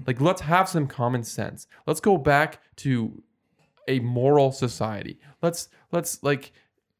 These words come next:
these are people. You can't lock them up like, like, like, like cattle for, for years now. It's been over a year. It,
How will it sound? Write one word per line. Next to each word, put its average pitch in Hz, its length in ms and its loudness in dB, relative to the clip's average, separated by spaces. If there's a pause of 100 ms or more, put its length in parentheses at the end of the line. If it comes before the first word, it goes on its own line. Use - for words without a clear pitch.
(160)
these 196 200 2
are 233 100 4
people. - 600 -6
You 139 140 -2
can't 247 420 0
lock 143 380 0
them 139 180 2
up 123 360 0
like, 120 420 -2
like, 120 320 -2
like, 113 320 -2 (240)
like 113 320 -4 (160)
cattle - 560 0 (320)
for, 131 420 0 (140)
for 139 140 2
years 165 560 2
now. 107 240 -2
It's 143 160 -4
been 190 180 2
over 226 320 4
a 214 60 4
year. 180 400 2
It, 110 260 -6